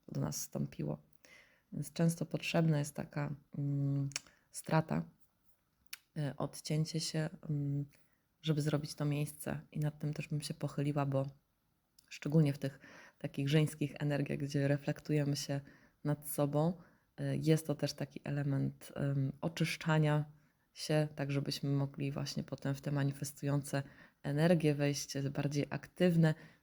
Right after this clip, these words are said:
i też przyciągnąć inne takie pozytywne,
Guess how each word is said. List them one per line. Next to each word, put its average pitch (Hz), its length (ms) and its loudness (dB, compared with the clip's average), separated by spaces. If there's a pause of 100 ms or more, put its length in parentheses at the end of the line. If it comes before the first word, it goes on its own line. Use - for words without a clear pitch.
(380)
i 185 140 0
też 156 300 0
przyciągnąć 143 640 -2
inne 165 380 4
takie - 320 -10
pozytywne, 139 720 -4